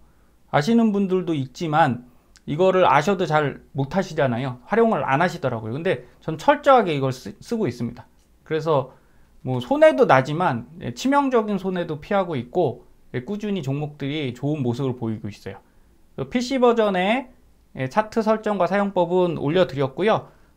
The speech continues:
근데 이제 스마트폰으로도 요청이 많으세요.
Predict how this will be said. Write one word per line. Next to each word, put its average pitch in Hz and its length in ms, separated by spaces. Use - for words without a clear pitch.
근데 165 200
이제 147 140
스마트폰으로도 226 960
요청이 151 340
많으세요. 127 720